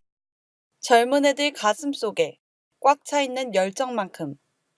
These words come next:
돈 안 주고 부려먹을 명분이 또 어디 있노? 이 시의 제목은 열정페이로 에스엔에스 시인으로 불리는 이완천 씨가 쓴 시입니다. 열정페이라는 이제는 익숙한 이 단어는 청년들의 노동력이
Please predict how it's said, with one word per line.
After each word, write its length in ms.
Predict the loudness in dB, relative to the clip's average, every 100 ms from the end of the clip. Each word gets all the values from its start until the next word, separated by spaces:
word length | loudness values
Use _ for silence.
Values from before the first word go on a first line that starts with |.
| 0
돈 200 | 2 2
안 120 | 0
주고 260 | 2 2 2
부려먹을 680 | 0 -2 -2 -2 -2 -4 -10 _
명분이 560 | 2 2 -4 -4 -6 -2
또 160 | 2 2
어디 240 | 2 -4
있노? 380 | -4 -6 -8 -12 _ _ _ _ _ _ _ _ _ _ _
이 140 | -8
시의 260 | -4 -2 0
제목은 420 | 0 0 0 0
열정페이로 760 | 0 0 -4 -2 -2 0 -2 -6 _ _
에스엔에스 680 | -8 -6 0 0 -2 -6 -6
시인으로 520 | -4 -4 -2 0 0
불리는 500 | -2 -10 -6 -6 -8 _
이완천 500 | 0 0 0 -4 -8
씨가 300 | -6 -4 -4
쓴 180 | -6 -12
시입니다. 520 | -10 -8 -6 -8 -10 _ _ _ _ _ _ _ _ 0
열정페이라는 1000 | 2 2 0 -2 -4 0 0 0 -6 -8
이제는 380 | -2 0 0 -4
익숙한 460 | -10 -6 -2 -2
이 100 | -4
단어는 460 | -8 -6 -4 -6 -10 _ _ _ _
청년들의 560 | -4 -2 -2 -2 0 0
노동력이 600 | 0 -4 -4 -6 -8